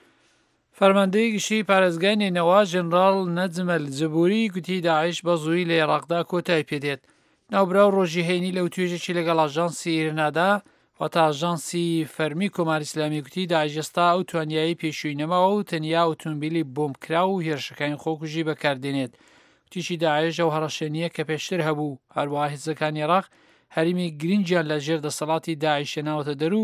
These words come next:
و یەکەکانی ئەندازیاری ئێستا خەریکی هەڵوەشانەوەی مینەکانی تەڵەیینە کە لەلایەن ئەو گروپە تێرۆریستیەوە دانراونەوە. هەروەها گوتیشی کۆنترۆل ئەلگارە بۆ هێزەکانی گەلێک گرنگ بووە کە لەو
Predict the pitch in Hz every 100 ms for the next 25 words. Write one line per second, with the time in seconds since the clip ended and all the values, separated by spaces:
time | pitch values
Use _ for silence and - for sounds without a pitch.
0 | 208 175 156 156 - 160 156 151 151 147
1 | 143 139 139 156 208 - _ _ - -
2 | 139 - 175 - 170 175 - 175 170 151
3 | - 151 147 160 170 156 147 - 170 180
4 | 180 - - 156 147 147 196 196 190 -
5 | 160 151 147 156 165 - 190 160 180 170
6 | 160 - 156 151 - 165 170 180 - _
7 | _ _ 175 175 156 156 147 143 135 113
8 | _ _ _ _ - 165 165 156 - 170
9 | 156 175 - 165 151 - 175 185 180 _
10 | _ _ _ _ - 165 143 135 160 156
11 | 151 170 202 165 170 156 151 151 160 156
12 | 151 151 143 123 - 160 180 190 - 185
13 | 202 190 190 202 202 - - 175